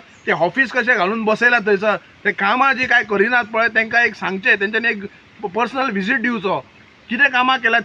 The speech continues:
कितले तेंच्यांनी क्रायम रजिस्टर केल्यात आनी कितले क्रायम तेंच्यांनी सेटल केला, तो तेंची तेंच्यांनी एक त-, दखल घेवची. आनी हें जें कितें चल्लां पळय, हे खणी न्हातात आनी कोण हांगासर येवन भायले चडशे ट्युरिस्ट येवन न्हातात,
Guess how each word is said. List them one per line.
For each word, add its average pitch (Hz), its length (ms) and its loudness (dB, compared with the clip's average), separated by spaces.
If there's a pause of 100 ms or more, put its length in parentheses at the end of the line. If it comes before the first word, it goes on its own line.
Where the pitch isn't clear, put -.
कितले 254 280 -6
तेंच्यांनी 254 260 -2
क्रायम 233 360 0
रजिस्टर 214 480 0
केल्यात 220 340 2 (280)
आनी 208 140 -2
कितले 254 340 -2
क्रायम 240 300 0
तेंच्यांनी 233 300 -2
सेटल 190 300 0
केला, 220 260 4
तो - 280 -8
तेंची 240 240 -2
तेंच्यांनी 233 340 0
एक 233 260 -2
त-, 202 420 -2
दखल 269 220 0
घेवची. 170 400 0 (560)
आनी 180 120 0
हें 180 240 2
जें 254 120 2
कितें 254 160 2
चल्लां 247 360 0
पळय, 220 260 2
हे 220 100 2
खणी 196 220 -4
न्हातात 208 420 0 (1200)
आनी 233 200 0
कोण 254 320 2
हांगासर 247 420 0
येवन 240 240 -2
भायले 202 380 4
चडशे 233 300 -4
ट्युरिस्ट 254 440 -2
येवन 247 100 0
न्हातात, 175 360 -2